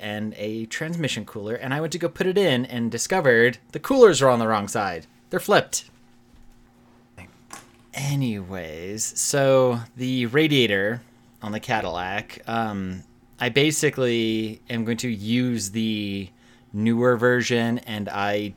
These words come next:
disconnected the oil cooler entirely and ended up looping it back into itself because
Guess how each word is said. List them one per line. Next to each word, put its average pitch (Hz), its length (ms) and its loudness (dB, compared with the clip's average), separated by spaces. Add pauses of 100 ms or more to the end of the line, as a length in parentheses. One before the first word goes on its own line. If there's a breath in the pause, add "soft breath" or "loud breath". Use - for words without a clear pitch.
disconnected 139 540 -2
the 117 100 -6
oil 110 220 0
cooler 107 260 -4
entirely 101 440 -2
and 95 80 -8
ended 98 180 -6
up - 60 -14
looping 113 340 -2
it 95 100 -10
back 101 260 0
into 117 220 -6
itself 113 460 -4
because 120 400 -2